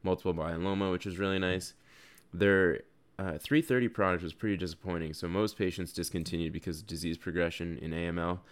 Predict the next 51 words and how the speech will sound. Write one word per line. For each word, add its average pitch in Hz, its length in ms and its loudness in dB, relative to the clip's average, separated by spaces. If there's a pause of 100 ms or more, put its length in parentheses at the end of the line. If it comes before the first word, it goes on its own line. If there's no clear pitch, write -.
(240)
So 90 160 2
I 92 60 2
think 123 120 2
they're 151 120 0
gonna 156 120 0
actually 120 220 -2
continue 92 420 0
with 85 140 -2
this, 82 200 -2
which 76 160 -6
is 80 120 -6
surprising, 82 580 -2 (920)
just 95 200 -6
given 92 320 4
that 80 240 2 (400)
most 95 240 0
patients 87 360 0
discontinued. 78 720 -4
So, 78 340 0 (680)
uh, - 140 -10
I 101 140 2
just, - 420 -6 (420)
I 92 60 0
don't 87 100 4
know, 82 60 2
I'm 87 160 -2
surprised 98 400 0
that 92 100 -2
they 90 120 2
would 87 140 0
continue, 85 360 -4
but 76 140 -6
maybe 87 320 0
just, 82 420 -4 (560)
uh, 78 360 -2 (340)
they, 85 220 0
they 85 200 -4
can 82 160 -4
afford 90 340 0
it, 90 100 4
I 90 100 4
guess. 90 280 2
But 82 360 0
they're 113 200 6
the 113 60 4
first 104 320 0
company 90 300 -2
to 82 80 -4
have 82 180 -2
a 85 60 -2
bispecific, 80 760 -4